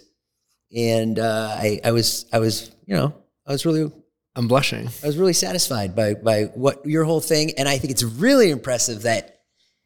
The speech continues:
Speaker 1: you know, you went on a reality show and you've parlayed it into a podcast and all kinds of appearances and acting and, and, uh, you did, did good.
Speaker 2: It's, uh, it's been fun. I've enjoyed it. Um,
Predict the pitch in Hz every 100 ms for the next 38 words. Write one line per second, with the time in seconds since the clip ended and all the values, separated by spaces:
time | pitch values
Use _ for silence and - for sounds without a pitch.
0 | _ 143 127 123 127 151 151 131 113 131
1 | 170 151 127 127 107 104 101 95 90 -
2 | 117 117 170 170 123 - _ _ _ _
3 | - 101 - 101 85 - _ _ 175 175
4 | 165 156 143 135 131 127 - 92 90 92
5 | 104 110 98 87 - 185 170 165 156 143
6 | 127 87 95 131 131 - 131 117 113 95
7 | 87 - _ _ _ _ _ _ - 135
8 | 131 127 123 151 156 147 175 170 175 -
9 | - 165 - - 180 175 170 156 - 156
10 | - 180 180 - 135 127 180 127 131 131
11 | 123 123 123 139 170 - - 120 117 117
12 | 113 110 107 104 104 101